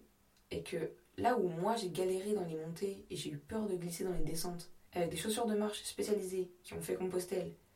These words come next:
et un sac à dos certes gros mais spécialisé aussi, Bianca a tout fait pareil, mais avec des Converse et un Eastpak,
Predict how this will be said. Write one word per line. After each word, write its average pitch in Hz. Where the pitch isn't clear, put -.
et -
un 165
sac 170
à 170
dos 170
certes 196
gros 214
mais -
spécialisé 180
aussi, -
Bianca 190
a 214
tout 247
fait 285
pareil, 180
mais 180
avec 165
des -
Converse -
et 175
un 156
Eastpak, -